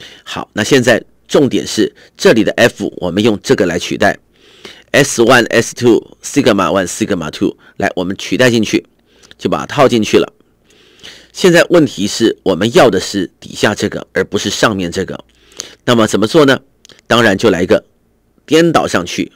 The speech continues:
把它翻过来。如果这里一翻过去，这个地方也要翻过去变导数，而且这个要跑到左边，这个要跑到右边。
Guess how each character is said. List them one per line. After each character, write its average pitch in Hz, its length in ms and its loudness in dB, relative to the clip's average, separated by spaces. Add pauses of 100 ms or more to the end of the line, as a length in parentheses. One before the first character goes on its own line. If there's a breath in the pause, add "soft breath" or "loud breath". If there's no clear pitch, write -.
(120)
把 85 80 -12
它 98 100 -8
翻 139 300 0
过 135 140 4
来。 - 180 -6 (720 loud breath)
如 170 160 4
果 175 100 6
这 185 180 2
里 110 180 0
一 123 40 -4
翻 165 380 0
过 123 160 4
去， - 300 -6 (920 soft breath)
这 175 100 2
个 131 80 4
地 107 140 2
方 101 260 0 (340)
也 90 180 -2
要 110 160 2
翻 113 280 -2
过 104 140 -2
去 - 180 -8 (120)
变 107 160 0
导 - 160 -8
数， - 260 -2 (380 loud breath)
而 120 120 0
且 123 140 2
这 123 140 2
个 110 80 4
要 104 180 0 (300)
跑 90 100 -8
到 107 80 0
左 90 180 -4
边， 104 240 -2 (160)
这 - 120 -6
个 92 180 -4
要 76 60 -10
跑 - 160 -16
到 82 100 -10
右 101 160 2
边。 80 240 -12